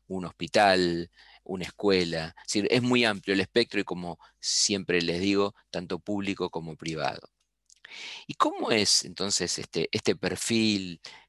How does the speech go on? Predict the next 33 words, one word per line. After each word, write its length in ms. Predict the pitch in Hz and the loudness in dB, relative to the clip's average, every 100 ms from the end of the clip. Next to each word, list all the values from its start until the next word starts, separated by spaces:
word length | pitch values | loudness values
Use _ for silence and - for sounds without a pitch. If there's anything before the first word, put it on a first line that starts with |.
| _ | _
que 160 | 90 90 | -4 0
hoy 600 | 90 90 85 80 82 - | 0 -2 -6 -8 -12 -4
tenemos? 640 | 92 92 85 80 85 - - | -2 0 -4 -6 -8 -10 -6
Y 140 | 113 | -2
sin 180 | - 175 | 0 2
lugar 160 | 156 139 | 4 4
a 40 | |
dudas 240 | 143 143 | 4 4
nuestra 280 | 127 113 107 | 2 0 2
carrera 340 | 104 117 131 117 | 4 4 4 4
tiene 380 | 110 107 104 | 2 2 2
un 160 | 98 90 | 0 -4
punto 380 | 107 107 104 107 | -6 -2 0 0
que 260 | 87 90 | 2 2
es 160 | 95 - - - - _ | 2 0 -6 -16 -18 _
que 100 | 95 | -2
somos 560 | - 98 101 92 87 85 | 0 0 0 -2 -4 -6
un, 320 | 85 65 50 | -10 -12 -8
un 140 | 107 | -6
generalista, 800 | 107 85 80 69 87 85 - - | -4 -4 -2 -2 -4 -6 -6 -8
¿no? 300 | - 87 127 - - - - - - _ _ _ _ | -6 -8 -8 -14 -16 -14 -16 -18 -20 _ _ _ _
Pero 340 | 110 113 110 - _ - | 4 6 6 4 _ -4
esa 260 | - 226 | 0 0
generalización 1400 | - 143 127 120 113 101 104 101 - 95 92 90 90 101 _ _ _ _ | 2 2 4 2 2 0 0 0 0 -2 -6 -10 -16 -20 _ _ _ _
también 340 | 107 113 127 | -2 2 0
necesita 540 | 131 120 113 113 - 117 | 0 0 0 -2 2 2
de 100 | 110 | 2
un 120 | 104 | 0
cierto 300 | 101 95 92 | -2 -2 -6
expertise, 460 | - 85 - 78 | -6 -8 -4 -6
de 60 | 90 | -4
una 140 | 90 | -4
cierta 640 | - 104 95 - 95 92 | -2 0 -2 0 0 0